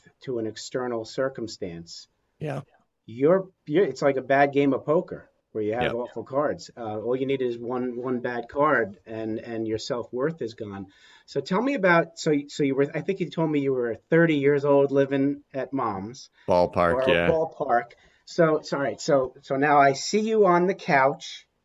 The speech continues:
Speaker 1: all
Speaker 2: Yeah.
Speaker 1: f-, uh, with the pity party.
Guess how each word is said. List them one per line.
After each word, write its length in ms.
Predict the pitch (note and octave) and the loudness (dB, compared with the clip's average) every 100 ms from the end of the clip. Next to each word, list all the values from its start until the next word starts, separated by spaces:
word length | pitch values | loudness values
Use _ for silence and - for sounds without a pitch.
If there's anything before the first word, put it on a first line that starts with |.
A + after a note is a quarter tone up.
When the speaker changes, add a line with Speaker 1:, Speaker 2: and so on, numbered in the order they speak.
| _ _ | _ _
Speaker 1:
all 180 | D#3+ D#3 | -2 4
Speaker 2:
Yeah. 340 | D#3+ - G2+ D#3 - _ _ _ _ _ _ | 6 6 4 0 -10 _ _ _ _ _ _
Speaker 1:
f-, 400 | D3+ D#3 C#3+ C#3 | -2 2 2 2
uh, 20 | |
with 180 | C3+ C3+ | 0 -2
the 60 | - | -4
pity 320 | - E3+ D#3 | 2 2 2
party. 540 | C#3+ C#3 A2 G#2+ A2 | 0 2 2 0 -6